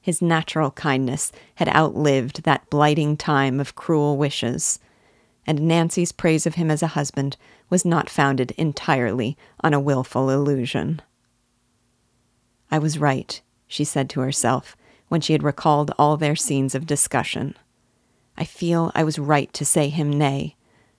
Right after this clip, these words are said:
though it hurt me more than anything. But how good Godfrey has been about it!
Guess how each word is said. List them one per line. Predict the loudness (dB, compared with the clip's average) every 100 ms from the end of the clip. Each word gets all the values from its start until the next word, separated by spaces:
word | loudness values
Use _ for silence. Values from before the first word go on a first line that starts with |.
| _
though | -2
it | 0
hurt | 0 -2 0
me | 0
more | 2 2 2
than | 0 0
anything. | 0 0 -2 -4 -4 -6 -12 _ _ _ _ _ _ _ _
But | -8
how | -4 -4
good | 0 2 2 0
Godfrey | -2 -2 -2 -4
has | 0 -2
been | 2 0
about | 2 2 2 0
it! | -6 -12